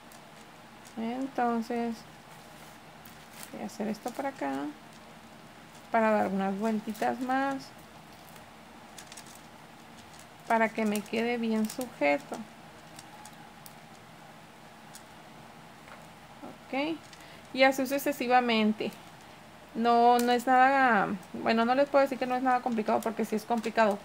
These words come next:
pero así lo vamos a ir llevando hasta llegar hasta abajo. Ahorita regreso. Aquí ya voy a terminar, ya llevo avanzadito algo, miren. Para hacer la primera, pues creo que no está tan mal.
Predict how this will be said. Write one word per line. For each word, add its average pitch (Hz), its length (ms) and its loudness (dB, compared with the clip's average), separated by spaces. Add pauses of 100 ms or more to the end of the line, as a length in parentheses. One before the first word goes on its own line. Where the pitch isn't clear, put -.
(320)
pero 247 200 4
así 240 200 0
lo 233 100 2
vamos 240 300 2
a 262 80 2
ir 233 120 0
llevando 254 600 2 (280)
hasta 233 360 0
llegar 254 560 0
hasta 233 420 0
abajo. 214 380 2 (100)
Ahorita 214 320 0
regreso. 240 440 -4 (720)
Aquí 233 300 0
ya 220 120 0
voy 220 180 2
a 233 100 2
terminar, 262 640 0
ya 269 100 2
llevo 240 220 0
avanzadito 240 720 2
algo, 226 320 0
miren. 254 400 -4 (3250)
Para 240 220 6
hacer 233 180 0
la 247 200 2
primera, 240 480 2
pues 233 180 -2
creo 214 180 -2
que 240 120 -2
no 226 120 2
está 214 200 2
tan 233 320 0
mal. 233 340 0